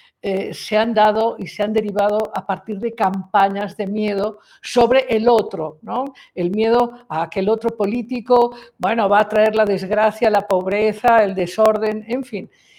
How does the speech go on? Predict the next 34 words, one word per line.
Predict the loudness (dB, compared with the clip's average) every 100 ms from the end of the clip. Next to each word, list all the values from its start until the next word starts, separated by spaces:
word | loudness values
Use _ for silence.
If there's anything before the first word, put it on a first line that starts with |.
| _
Y | -6
sabéis | 2 2 2 -4
que | -4
en | -4
nuestro | -4 -6 -6 -6
mundo | -6 -6 -6
tan | -2 -2
complejo, | -4 -8 -4 -2 -2 -4 -10 _ _ _ _ -4
las | -4
redes | -2 -4 -4 -6
sociales, | -10 -8 -6 -2 0 0 -2 -6 -8
los | -8 -6
medios | -6 -4 -6
de | -8
comunicación, | -8 -8 -8 -8 -10 -8 -8 -8 -14 _ _ -6
hacen | -6 -4 -8 -6
también | -6 -6 -6 -8
un, | -8 -8 -6
un | -8 -6
gran | -2 -2 -2 -4
papel | -4 -2 -2 -2 -6
en | -6 -4
esto | -6 -8 -8
de | -8 -6
conformar | -6 -6 -10 -8 -6 -6 -6 -6 -6 -4
a | -2
las | -2 -4
sociedades, | -8 -10 -6 0 0 0 -6 -14 _ _ _ -8
no | -4 -2 -4
en | -4
base | -2 -2 -2 -8 -8 -10 _ _
a | -2 0
la |
esperanza, | -2 -6 -8 -2 -2 -2 0 2 2